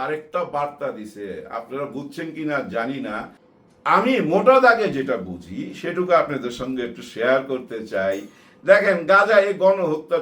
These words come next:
চলতেছে যুগের পর যুগ, কিন্তু এই মুহূর্তে আইসা এটা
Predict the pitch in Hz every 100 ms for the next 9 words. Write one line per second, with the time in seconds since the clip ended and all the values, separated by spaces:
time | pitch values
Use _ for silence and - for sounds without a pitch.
0 | 151 156 135 123 117 127 143 165 175 156
1 | 127 117 95 90 87 76 - _ _ _
2 | 180 185 180 175 208 254 269 226 208 247
3 | 226 247 185 160 156 - 139 110 - _
4 | _ _ 185 196 226